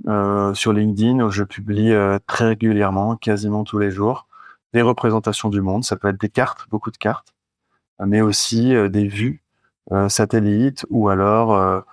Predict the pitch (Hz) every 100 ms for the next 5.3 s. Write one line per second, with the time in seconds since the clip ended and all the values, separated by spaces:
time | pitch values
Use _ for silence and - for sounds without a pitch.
0 | - _ - 107 98 104 101 98 - 107
1 | - 131 127 120 135 131 - 113 110 127
2 | 113 - _ _ _ _ 101 98 98 98
3 | 98 107 117 110 117 117 135 101 101 98
4 | 85 98 101 - - 82 - - 104 101
5 | - 110